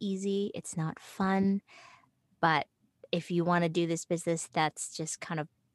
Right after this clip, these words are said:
part of it. And it is. And I just also have to surround myself with good people who are in it, who can let me feel bad for a day.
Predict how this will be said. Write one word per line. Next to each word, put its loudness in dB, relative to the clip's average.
part 0
of 0
it. 0
And 0
it 2
is. 0
And -2
I 0
just -2
also -4
have -2
to -8
surround 0
myself -4
with -20
good -6
people -4
who 4
are 6
in 0
it, 0
who 2
can -2
let 0
me 2
feel 2
bad 2
for -4
a -2
day. -2